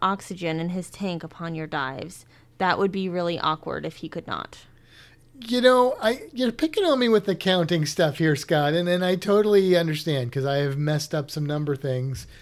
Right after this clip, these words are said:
Speaker 2: on this podcast. And, uh, but, but what,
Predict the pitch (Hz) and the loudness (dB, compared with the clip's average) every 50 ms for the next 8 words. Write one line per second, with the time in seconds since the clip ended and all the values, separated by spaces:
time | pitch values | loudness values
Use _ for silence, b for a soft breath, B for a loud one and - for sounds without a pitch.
0 | B B B B B B B - 156 156 147 147 147 139 - - 160 147 147 147 | B B B B B B B 0 0 2 2 2 0 -2 -4 -2 -2 0 0 0
1 | 135 - 139 127 120 120 123 123 - - - - 175 143 143 139 139 143 135 131 | -2 -2 -4 -4 -2 -2 -4 -6 -8 -10 -8 -4 -2 0 0 0 0 -2 -2 -2
2 | 135 127 127 123 123 - B B B B B B B B B B - 175 220 233 | -2 -2 -2 -4 -6 -8 B B B B B B B B B B 2 2 2 2
3 | - 208 202 208 208 196 226 247 254 247 | 2 2 2 4 4 6 6 6 4 2